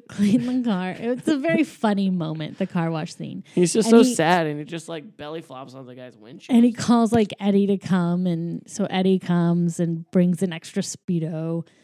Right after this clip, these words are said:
Speaker 1: so he can, you know, wash cars properly. And then Eddie's like, "Well, then I'll help you." Like, he's like, "I'll dry." So they're, like, <laughs> doing this, like, crazy car wash scene. <laughs> It's very funny. <laughs> And then he,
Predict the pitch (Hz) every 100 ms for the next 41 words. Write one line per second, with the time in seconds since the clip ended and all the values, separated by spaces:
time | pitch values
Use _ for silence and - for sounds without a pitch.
0 | _ - 202 196 185 185 175 - 247 196
1 | 170 165 160 - 180 165 - 196 160 156
2 | 165 165 165 165 160 - - - - 190
3 | 185 175 170 170 180 180 165 165 - 180
4 | 175 170 - - 202 247 165 208 180 180
5 | 147 - 170 151 - 190 175 170 170 180
6 | 202 190 180 175 156 - - - - 202
7 | 214 208 208 190 196 269 226 214 208 190
8 | - - 170 175 175 175 160 170 196 -
9 | - - 294 - _ _ 208 240 240 170
10 | 180 - 151 269 - - _ _ _ _
11 | _ _ _ _ _ _ _ _ - -
12 | - - - - _ - 254 233 240 233
13 | 226 220 214 - _ _ - - 247 247
14 | 247 240 240 240 -